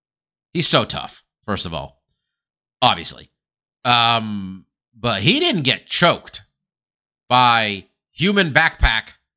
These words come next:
himself, Aljamain Sterling. And he had one dislocated shoulder in there, Mike. That was impressive.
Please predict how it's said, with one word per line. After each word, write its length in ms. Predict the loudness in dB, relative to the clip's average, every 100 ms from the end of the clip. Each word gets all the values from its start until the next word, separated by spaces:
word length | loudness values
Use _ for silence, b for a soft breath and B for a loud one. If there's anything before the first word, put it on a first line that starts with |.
| _ _ _ _ _ _ _ _ _ _
himself, 640 | -6 0 2 2 0 -14 -10 -2
Aljamain 360 | 0 0 -4
Sterling. 440 | -2 0 0 -4 -16 _ _ _ _ _ _ _ _ _ _ _ _ _
And 220 | -6 -2
he 120 | 2 2
had 440 | 2 -2 -8 -12
one 240 | -4 -2
dislocated 540 | -2 -4 -4 -2 -2 -2 -6
shoulder 320 | -4 -4 -2
in 80 | -4
there, 100 | -4
Mike. 220 | -2 -2
That 160 | 0 0
was 100 | -2
impressive. 500 | -6 -6 -6 -6 -12